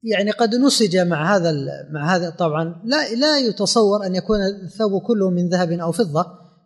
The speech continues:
وإنما يكون منسوجاً بذلك، مثل أن تكون الخيوط معدة من الذهب أو من الفضة، وهذا طبعًا فيه تفصيل سيذكر المؤلف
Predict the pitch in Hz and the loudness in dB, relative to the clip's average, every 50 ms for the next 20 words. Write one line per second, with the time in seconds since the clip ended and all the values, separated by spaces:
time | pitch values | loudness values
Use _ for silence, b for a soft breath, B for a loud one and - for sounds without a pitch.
0 | _ - 247 269 262 254 226 214 208 185 - 262 233 220 196 190 175 - - 240 | _ -8 -2 0 2 2 2 2 0 0 0 0 0 2 0 0 -2 0 0 0
1 | 214 165 180 160 151 143 127 120 113 110 117 - - - - _ _ _ _ _ | 0 0 0 0 0 -2 -2 -4 -6 -6 -10 -12 -18 -20 -20 _ _ _ _ _
2 | _ _ _ _ _ _ _ _ _ _ _ _ _ - 254 247 - 226 214 208 | _ _ _ _ _ _ _ _ _ _ _ _ _ 0 0 2 2 2 2 2
3 | 190 - 190 185 - 208 196 196 180 - - 185 190 185 175 175 175 165 165 170 | 0 0 -2 0 0 2 2 2 2 0 2 0 2 2 2 0 0 -2 -2 -2
4 | 165 160 151 175 165 147 165 156 - 160 151 151 147 143 147 143 135 127 170 165 | -2 -2 0 0 0 0 -2 -2 -2 -4 -4 -2 -2 -2 -2 -2 -2 0 0 0
5 | 151 156 147 156 170 165 135 131 127 135 135 131 135 127 - 170 160 147 160 180 | 0 0 -2 -2 -4 -4 -4 -6 -6 -6 -6 -6 -8 -4 -4 -4 -2 0 -2 -2
6 | 175 - - - - _ _ _ _ _ _ _ _ _ _ _ _ _ _ _ | -2 -4 -12 -20 -20 _ _ _ _ _ _ _ _ _ _ _ _ _ _ _
7 | _ _ _ _ _ _ _ _ _ - 196 202 214 202 247 269 247 240 233 247 | _ _ _ _ _ _ _ _ _ -6 -2 0 2 4 4 2 2 2 0 0
8 | 240 220 220 240 208 - 254 240 214 180 - 185 165 - - 214 185 165 143 - | 2 2 2 0 0 0 2 2 2 2 0 -2 -2 0 0 2 0 0 -2 -4
9 | 196 190 196 - 196 175 175 185 190 196 190 180 | -4 -6 -4 -4 -4 -4 -2 -4 -4 -2 -4 -4